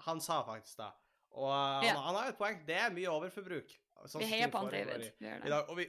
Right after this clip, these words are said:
Speaker 1: og jeg synes jo det er helt latterlig at folk sulter i en verden hvor vi kaster så mye mat som vi gjør.
Speaker 2: Ja, vet du hva? Det synes jeg er ekkelt å tenke på.
Speaker 1: Ja, jeg synes det.
Speaker 2: Ja,
Speaker 1: At folk, eh,
Speaker 2: ærlig.
Speaker 1: for vi har mer enn nok, egentlig. Så akkurat nå, nei, vet du hva, jeg er litt pessimistisk,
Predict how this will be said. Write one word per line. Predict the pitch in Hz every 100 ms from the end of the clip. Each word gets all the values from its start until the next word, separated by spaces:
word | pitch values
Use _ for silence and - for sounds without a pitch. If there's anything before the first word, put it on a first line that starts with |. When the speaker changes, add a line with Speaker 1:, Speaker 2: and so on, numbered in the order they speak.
| -
Speaker 1:
og |
jeg | 175 190
synes | 202
jo | 156
det | 143
er | 135
helt | 156 -
latterlig | 139 147 131 110
at |
folk | - 135 -
sulter | 139 139 - 107
i | 101
en | 110
verden | 120 107
hvor | 104
vi | 113
kaster | - 127 - 104
så | 110
mye | 101
mat | 107 113 -
som | -
vi |
gjør. | 104 - _ _ _ _
Speaker 2:
Ja, | 240 240 -
vet | 254
du |
hva? | 262 269
Det | 254
synes | 277
jeg | 277
er | 262
ekkelt | - - 190
å |
tenke | 190 202 -
på. | 113
Speaker 1:
Ja, | 143
jeg | 143
synes | 135 117
det. | 95 - _ _ _ _ _ _ _ _ -
Speaker 2:
Ja, | 220
Speaker 1:
At | -
folk, | 127 110 - -
eh, | 147
Speaker 2:
ærlig. | 208 208 98 104
Speaker 1:
for | 123
vi | 131
har | 165 135
mer | 107 131 110
enn | 98
nok, | 120 -
egentlig. | 107 117 - - - -
Så | -
akkurat | 226 214
nå, | 185 226
nei, | 240
vet | 381
du | -
hva, | 247
jeg | 233
er | 202
litt |
pessimistisk, | - 139 135 143 131 113